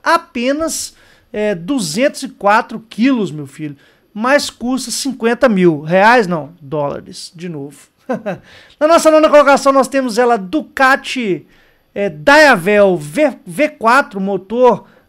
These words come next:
de quatro cilindros com cento e sessenta e oito cavalos de potência, uma moto que, na minha opinião também, não se parece muito com a moto custom, mas se parece, seria uma custom mais futurística, né?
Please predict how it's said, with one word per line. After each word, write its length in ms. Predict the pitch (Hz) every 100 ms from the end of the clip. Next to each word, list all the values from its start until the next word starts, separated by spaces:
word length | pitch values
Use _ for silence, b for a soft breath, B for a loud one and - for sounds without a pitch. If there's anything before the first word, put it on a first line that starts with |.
| 165
de 140 | 196
quatro 400 | - 254 302 311
cilindros 520 | - 220 247 294 -
com 160 | - 202
cento 300 | - 262 262
e 20 |
sessenta 380 | 233 214 226 214
e 40 |
oito 540 | 190 208 202 196 175 135 b b _
cavalos 560 | 208 185 143 190 202 165
de 80 |
potência, 800 | 156 175 175 247 285 285 - 277 - b b -
uma 180 | 208 214
moto 420 | 185 190 196 -
que, 100 | - _ -
na 160 | 302 302
minha 160 | 294
opinião 440 | 285 262 214 214 220
também, 520 | 208 175 202 226 226 -
não 340 | 196 214 254
se 140 | 254
parece 560 | - 220 185 202 196 196
muito 300 | 185 196 190
com 100 | 208
a 60 | 180
moto 360 | 175 190 233
custom, 540 | 226 - 302 302 - 285
mas 220 | 240 233
se 160 | -
parece, 460 | - 254 202 220 220
seria 200 | 254 254
uma 120 | 254
custom 380 | 220 190 220 226
mais 400 | 190 190 214 - b b b
futurística, 920 | _ - 277 294 208 180 180 - -
né? 240 | 156 214